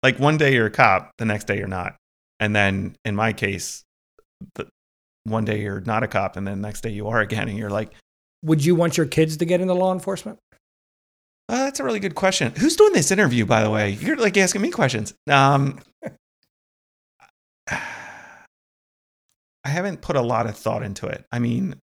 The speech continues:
Speaker 1: my kids are eight and six.
Speaker 2: Right.
Speaker 1: Um, I think I would be extremely proud, but I think there would be a lot of hard conversations.
Speaker 2: Now,
Speaker 1: I
Speaker 2: my,
Speaker 1: don't know.
Speaker 2: my daughter never was in-,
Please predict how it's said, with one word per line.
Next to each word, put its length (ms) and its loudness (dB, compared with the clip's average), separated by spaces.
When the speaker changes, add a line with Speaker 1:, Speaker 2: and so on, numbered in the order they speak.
Speaker 1:
my 180 -8
kids 240 -4
are 160 -4
eight 180 -4
and 100 -4
six. 560 -10
Speaker 2:
Right. 180 -16
Speaker 1:
Um, 640 -4
I 840 -2
think 260 -6
I 100 -2
would 180 -4
be 280 -4
extremely 640 -6
proud, 680 -2
but 260 -2
I 100 -4
think 440 -6
there 120 -2
would 140 -6
be 180 -6
a 120 -4
lot 220 -6
of 160 -12
hard 320 -6
conversations. 840 -10
Speaker 2:
Now, 140 2
Speaker 1:
I 20 4
Speaker 2:
my, 120 2
Speaker 1:
don't 200 -2
know. 280 -8
Speaker 2:
my 200 4
daughter 400 6
never 300 2
was 200 0
in-, 140 -8